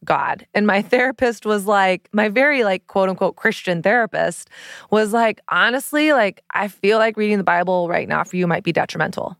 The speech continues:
Like, what if you gave yourself a break?" And I was like, "Ah, like, that's weird." But then I read it and I'm like, "How is Abraham, like, a good guy? Like, <laughs> this is problematic." And so in that time, like, over the last year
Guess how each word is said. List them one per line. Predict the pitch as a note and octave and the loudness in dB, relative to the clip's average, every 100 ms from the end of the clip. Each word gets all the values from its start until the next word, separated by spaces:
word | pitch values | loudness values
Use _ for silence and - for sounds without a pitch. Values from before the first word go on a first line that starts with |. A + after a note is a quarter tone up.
| - | -2
Like, | E3 E3 _ - | 0 0 _ -4
what | F#3+ F3+ | -2 0
if | F#3+ | -4
you | F#3 | -2
gave | F3 E3+ | 0 0
yourself | D#3+ D#3+ - | -2 -2 -4
a | |
break?" | D#3 E3 - - _ - - - - | -2 -2 -2 -10 _ -20 -20 -12 -2
And | G3+ | 0
I | G3 | 0
was | F#3 | 0
like, | F#3 E3 - | -2 -2 0
"Ah, | E4 F4+ D#4+ A#3+ F3+ F3+ A#3 | 2 2 2 0 0 -4 -2
like, | A#3+ A3 _ _ _ | 0 -2 _ _ _
that's | - G#3+ - B3 | 0 0 -2 -2
weird." | C#4 C4+ C#4 D#4 E4+ - - - | 2 4 4 2 -2 -8 -10 -2
But | B3+ | 0
then | C#4+ C4+ | 2 2
I | B3+ | 0
read | B3+ D#4+ | 0 2
it | D4 | 0
and | A#3 | 0
I'm | A#3+ A#3+ | -2 0
like, | A3 G#3 _ _ _ | 0 -2 _ _ _
"How | - G3+ A#3 | 0 2 2
is | A3+ | 2
Abraham, | B3 B3 A#3+ A#3 A#3 A3+ | 2 2 2 2 0 0
like, | G#3+ A3+ G#3 - | -2 -2 -4 -2
a | B3+ | -2
good | G#3 C4+ G#3 | 0 0 2
guy? | B3+ C4 C4+ B3+ A#3+ | 0 2 0 0 0
Like, | A3+ A#3+ - - _ | 0 -2 -6 -16 _
<laughs> | C4+ | -6
this | A#3 - | -6 -4
is | |
problematic." | - C#4 C#4 C#4+ C#4+ C#4+ G#3 - - - - - - - | 0 2 2 0 0 2 -2 -4 -20 -20 -20 -20 -18 -2
And | A3+ A#3 A3+ | 2 2 0
so | A3+ | -2
in | G#3+ A3 A3+ | 0 0 0
that | A3 G3 | 0 -2
time, | - F#3+ G3+ A3 | -2 0 2 0
like, | G3+ - | 0 0
over | F#3+ F#3+ | 0 2
the | F#3+ | 2
last | F#3 F3 E3+ - F#3 | 2 0 -4 -6 0
year | G3 F#3+ F3 F3+ | 2 2 0 -2